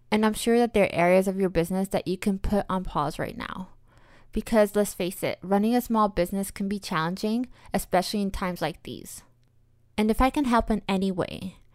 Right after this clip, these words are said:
if there are any specific topics, for example, related to dealing with stress and anxiety that you'd want me to cover, feel free to email me at ida at wedding dash photography dash podcast dot com.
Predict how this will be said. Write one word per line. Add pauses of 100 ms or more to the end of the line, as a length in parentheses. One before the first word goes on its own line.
(160)
if
there
are
any
specific
topics,
for
example,
related
to
dealing
with
stress
and
anxiety (100)
that
you'd
want
me
to
cover,
feel
free
to
email
me
at
ida
at
wedding
dash
photography (100)
dash
podcast
dot
com.